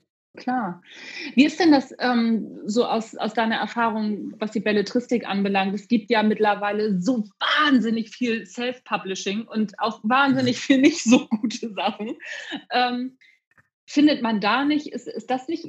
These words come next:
Speaker 1: so, so das Thema für Belletristik-Lektoren oder Programmmacher, dass sie sagen, „Okay, komm, ich gehe mal eine Runde da fischen“?
Speaker 2: Ich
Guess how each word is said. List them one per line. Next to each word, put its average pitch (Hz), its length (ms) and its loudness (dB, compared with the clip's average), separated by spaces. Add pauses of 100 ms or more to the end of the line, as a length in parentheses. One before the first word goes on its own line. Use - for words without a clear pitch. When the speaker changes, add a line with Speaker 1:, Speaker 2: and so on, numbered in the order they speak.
(100)
Speaker 1:
so, 285 300 -2
so 277 80 -4
das 262 220 -2
Thema 262 380 2
für 254 160 -4
Belletristik-Lektoren 240 1800 -4
oder 226 180 -2
Programmmacher, 220 680 -2
dass 214 140 -6
sie 220 120 0
sagen, 208 260 0
„Okay, 214 180 -4
komm, 214 220 -2
ich 190 120 -6
gehe 233 120 2
mal 208 100 4
eine 202 120 -2
Runde 196 260 0
da 170 180 -2
fischen“? 190 560 0 (2250)
Speaker 2:
Ich - 240 4